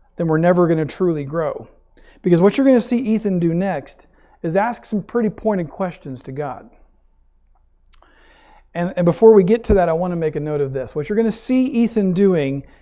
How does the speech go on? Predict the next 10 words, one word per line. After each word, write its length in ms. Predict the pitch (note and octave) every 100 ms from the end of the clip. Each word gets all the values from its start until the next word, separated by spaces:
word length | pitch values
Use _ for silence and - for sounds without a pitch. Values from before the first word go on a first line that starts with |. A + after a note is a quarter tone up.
| -
is 140 | D#3 D3+
really 440 | D#3 F#3 G3 F#3+
critical 640 | - - G#3+ G#3+ G#3 F3+
to 100 | -
the 80 | D#3
Christian 440 | - E3 - D3
life. 400 | C3 G#2+ _ - _ _ _ _ _ _ _ _ _ _
You 200 | F#3 A3
should 440 | G#3+ - C#4+ B3+ G3
be, 420 | D#3 B2 C#3